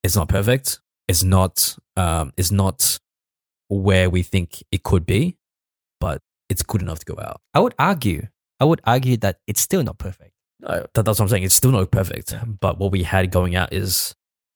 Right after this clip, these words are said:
Speaker 1: good enough to go
Speaker 2: Yeah.
Speaker 1: out.
Speaker 2: I had to push it. I definitely, like, I was definitely on the, the, the advocating side of, like, getting this out A S A P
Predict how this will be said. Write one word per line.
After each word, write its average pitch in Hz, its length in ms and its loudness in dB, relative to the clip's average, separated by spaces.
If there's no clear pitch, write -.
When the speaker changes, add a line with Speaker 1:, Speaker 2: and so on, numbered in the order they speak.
Speaker 1:
good 120 140 2
enough 98 200 -4
to - 60 -12
go - 100 2
Speaker 2:
Yeah. - 80 2
Speaker 1:
out. - 140 -8
Speaker 2:
I 110 80 2
had 135 160 0
to 107 40 -8
push - 280 -10
it. - 80 -20
I 123 140 2
definitely, 123 360 -2
like, 101 160 -2
I 107 60 2
was 110 200 -2
definitely 113 280 -2
on 98 100 -4
the, 95 280 -6
the, 95 120 -4
the 92 160 -6
advocating 101 440 -4
side 90 380 0
of, 90 280 -6
like, 87 260 -8
getting 101 240 -4
this 95 160 -4
out 92 220 -2
A 101 300 -2
S 90 320 -4
A 90 200 -2
P 92 300 -4